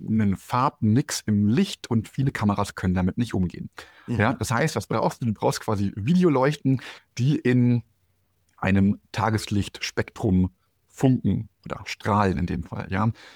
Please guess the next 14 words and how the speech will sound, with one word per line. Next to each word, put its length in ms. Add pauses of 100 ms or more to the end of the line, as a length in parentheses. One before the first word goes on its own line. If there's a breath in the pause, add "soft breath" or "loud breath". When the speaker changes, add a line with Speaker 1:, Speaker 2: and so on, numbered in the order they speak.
(140 loud breath)
Speaker 1:
Das 100
heißt, 200
Tageslicht 580
liegt 220
so 140
ungefähr 520
bei 540
fünftausendfünfhundert, 1600
fünftausendachthundert 840
Kelvin, 460 (360 loud breath)
je 100
nachdem, 460
ja. 200 (460 loud breath)
Mm, 240